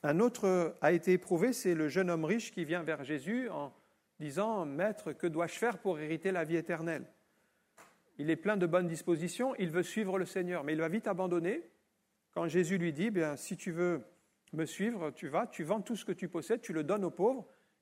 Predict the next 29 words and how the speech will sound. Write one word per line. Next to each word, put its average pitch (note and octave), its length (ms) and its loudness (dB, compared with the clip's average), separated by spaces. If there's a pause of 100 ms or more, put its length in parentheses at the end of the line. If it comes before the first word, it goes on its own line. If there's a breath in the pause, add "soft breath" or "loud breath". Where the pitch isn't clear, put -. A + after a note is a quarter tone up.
et D#3+ 60 2
puis F3+ 160 -2
viens G#3 180 2
et A#3+ 60 2
suis-moi. » F#3+ 560 -2 (760)
Mais G3 500 2 (460)
son G3+ 400 -2
amour A3 460 2
pour F3 160 0
l'argent F3 360 0
était E3+ 200 0
plus E3 180 -4
fort - 240 -2
que G3 60 -4
son D#3 240 -6
amour E3 380 -4
pour A#3+ 180 -6
Jésus. F3 440 -2 (360 soft breath)
Donc G3+ 300 0
il E3+ 100 2
a D#3+ 60 2
préféré F3 1120 2 (100)
prendre G3 200 -4
du F3 100 -4
recul, F3 500 -4
abandonner F3+ 580 2
à D#3+ 80 -4
ce - 140 -10
moment-là, D3 500 -4